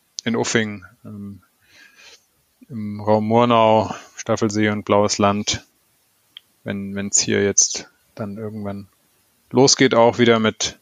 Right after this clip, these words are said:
mit Aikido und Dojo und zusammen mit Praxis und Isogai, dann wäre das auch mein, mein Ziel, das wieder so zu machen, das zu kombinieren, weil sich's einfach sehr gut ergänzt. Genau. Ja,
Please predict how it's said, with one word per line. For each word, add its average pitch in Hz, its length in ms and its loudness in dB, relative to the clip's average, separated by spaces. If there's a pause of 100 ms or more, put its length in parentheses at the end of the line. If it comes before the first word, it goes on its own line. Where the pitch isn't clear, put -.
(320)
mit - 120 -12
Aikido 107 440 -4
und 98 320 -12 (140)
Dojo 104 340 -6
und 98 380 -14 (1000)
zusammen 104 300 -2
mit 101 100 -6
Praxis 113 340 -2
und 107 160 -6
Isogai, 104 540 0
dann 95 360 -10 (460)
wäre 104 160 -10
das 98 140 -10
auch 101 100 -10
mein, 101 340 -8 (220)
mein 113 200 -2
Ziel, 107 300 0 (140)
das - 240 -16
wieder 95 160 -4
so 92 100 -8
zu - 140 -8
machen, 92 320 -12
das - 140 -6
zu - 100 -4
kombinieren, 101 580 -4
weil 92 140 -8
sich's 95 260 -4
einfach 95 280 -14
sehr - 180 -8
gut 95 140 -14
ergänzt. 95 480 -14 (880)
Genau. 123 400 0 (2750)
Ja, 147 480 4